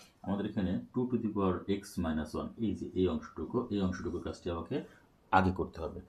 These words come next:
আমরা জানি যে a to the power m minus n,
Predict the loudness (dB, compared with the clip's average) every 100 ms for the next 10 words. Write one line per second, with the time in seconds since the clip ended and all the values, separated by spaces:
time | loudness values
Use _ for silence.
0 | -20 _ -2 0 2 4 4 4 0 -2
1 | 0 -2 -6 -18 -4 0 2 2 2 0
2 | 0 -2 -4 -10 _ -12 4 6 6 4
3 | -2 -4 -8 -2 2 2 0 -4 -6 -2
4 | 0 2 0